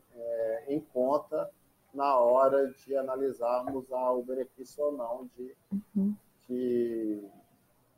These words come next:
Speaker 1: de uma certa empresa, é, é, ser instalada em outro país.
Speaker 2: Uhum. Dando agora uma avançadinha, é, na nossa linha do tempo,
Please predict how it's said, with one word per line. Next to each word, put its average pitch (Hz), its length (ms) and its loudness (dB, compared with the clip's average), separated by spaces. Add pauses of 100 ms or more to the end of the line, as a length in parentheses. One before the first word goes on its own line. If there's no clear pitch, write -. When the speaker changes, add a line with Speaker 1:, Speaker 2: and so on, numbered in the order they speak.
(300)
Speaker 1:
de 139 60 -6
uma 147 240 0
certa 143 340 0
empresa, 143 920 4 (480)
é, 117 420 2 (460)
é, 107 280 -8
ser - 260 -4
instalada 120 640 2
em 123 120 0
outro 123 240 0
país. 104 320 0 (220)
Speaker 2:
Uhum. 220 300 6 (340)
Dando 226 260 12
agora 277 340 12
uma 247 120 12
avançadinha, 220 1000 10 (460)
é, 185 760 12 (160)
na 190 180 12
nossa 185 320 12
linha 180 260 12
do 180 140 10
tempo, 202 600 8